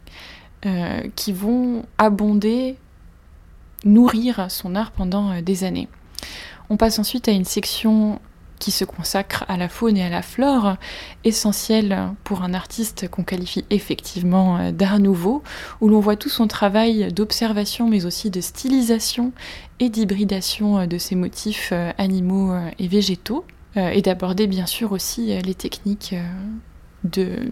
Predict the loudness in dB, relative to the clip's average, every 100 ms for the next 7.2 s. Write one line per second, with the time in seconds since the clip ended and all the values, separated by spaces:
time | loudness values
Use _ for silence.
0 | -2 0 4 4 6 2 2 -2 -2 -4
1 | -4 -2 0 0 0 -2 -4 -4 -6 -6
2 | -8 -6 -4 0 2 0 -4 -6 -8 -6
3 | -4 -6 -8 -2 4 6 8 8 8 6
4 | 2 -4 2 2 4 2 2 0 2 -2
5 | -2 -4 -2 -2 -2 -2 -2 0 2 2
6 | 2 -2 -4 -4 -2 0 0 -2 -4 -2
7 | 0 0